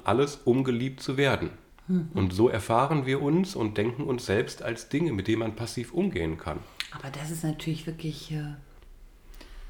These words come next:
Speaker 2: ganz bemerkenswert, so ein
Speaker 1: Mhm.
Speaker 2: Buch dann schon neunzehnhundertsechsundfünfzig zu schreiben, weil das würde ich jetzt mal so sagen, ohne jetzt Details zu kennen, nur diesen Satz,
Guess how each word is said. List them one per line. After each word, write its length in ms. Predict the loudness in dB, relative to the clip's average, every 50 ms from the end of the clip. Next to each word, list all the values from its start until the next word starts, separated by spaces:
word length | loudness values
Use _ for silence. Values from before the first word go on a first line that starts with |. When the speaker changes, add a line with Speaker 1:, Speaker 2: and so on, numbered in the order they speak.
| -6
Speaker 2:
ganz 260 | 0 2 2 2 2
bemerkenswert, 720 | 0 -4 -2 0 2 2 0 0 0 -2 -2 -2 -4 -4 -4
so 80 | -2 -2
ein 80 | 0
Speaker 1:
Mhm. 40 | 0
Speaker 2:
Buch 180 | -2 -4 -4 -4
dann 180 | -4 -4 -4
schon 180 | -4 -4 -4 -4
neunzehnhundertsechsundfünfzig 1200 | -4 -4 -4 -4 -8 -8 -6 -8 -8 -6 -4 -4 -4 -4 -4 -6 -6 -6 -6 -8 -10 -10 -10 -10
zu 120 | -10 -10 -8
schreiben, 680 | -8 -8 -8 -4 -2 -2 -2 -2 -2 -2 -4 -4 -6 -10 -14 -20 -20 -20 -20 -20 -20 -20 -20 -18 -12
weil 320 | -10 -6 -4 -2 -2 -2
das 260 | -2 -4 -6 -8 -6 -8
würde 180 | -8 -8 -8
ich 120 | -8 -6 -6
jetzt 260 | -6 -6 -6 -6 -6
mal 100 | -4 -4
so 140 | -4 -6 -6
sagen, 320 | -6 -6 -6 -6 -6 -6 -4 -2
ohne 160 | -2 0 0 -2
jetzt 240 | -4 -4 -6 -8
Details 460 | -8 -8 -8 -6 -4 -4 -4 -4 -4 -6
zu 140 | -8 -8
kennen, 320 | -8 -6 -4 -2 0 0 0
nur 100 | 0 0
diesen 360 | -2 -4 -6 -4 -4 -4 -4
Satz, 440 | -4 -6 -8 -10 -14 -14 -16 -16